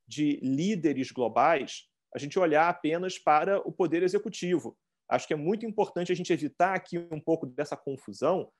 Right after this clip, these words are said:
até porque a gente pode cair num efeito meio lost in translation aqui, tá? Porque a gente sabe que em inglês, government inclui muito mais do que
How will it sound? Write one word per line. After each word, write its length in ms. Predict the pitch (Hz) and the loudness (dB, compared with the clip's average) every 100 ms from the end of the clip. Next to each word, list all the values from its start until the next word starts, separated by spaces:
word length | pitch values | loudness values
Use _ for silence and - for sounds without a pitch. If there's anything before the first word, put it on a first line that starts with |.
| _ - | _ -6
até 160 | - | -4
porque 380 | 185 - - 185 | -4 -6 4 4
a 80 | 196 | 4
gente 200 | 180 - | 0 0
pode 260 | 160 175 | 2 2
cair 280 | - 175 156 | 2 2 4
num 140 | 185 190 | 0 -2
efeito 400 | 170 170 170 170 | -2 -2 -2 0
meio 240 | 180 180 | 2 2
lost 400 | 135 139 170 - | 4 4 4 2
in 80 | 175 | -4
translation 760 | 190 180 147 147 147 - 117 | -2 0 2 4 2 -2 -10
aqui, 220 | 98 - 107 | -14 -10 -10
tá? 100 | - | -10
Porque 140 | - | -10
a 60 | 117 | -10
gente 160 | 135 | -8
sabe 260 | - 139 160 | 2 2 2
que 240 | 165 160 156 | 0 -2 -2
em 180 | 147 147 160 | -8 -8 -4
inglês, 460 | 127 135 175 - - _ _ | 2 4 4 0 -10 _ _
government 760 | 120 117 151 190 180 135 110 98 - - _ - | -8 4 6 6 6 2 0 -6 -10 -18 _ -12
inclui 520 | 139 - 143 170 180 | -8 -2 2 2 2
muito 380 | 135 147 185 202 | -2 -4 -2 -2
mais 460 | 156 143 165 175 | 0 2 2 0
do 140 | 147 180 | -4 -6
que 400 | - 160 180 | -2 -2 -2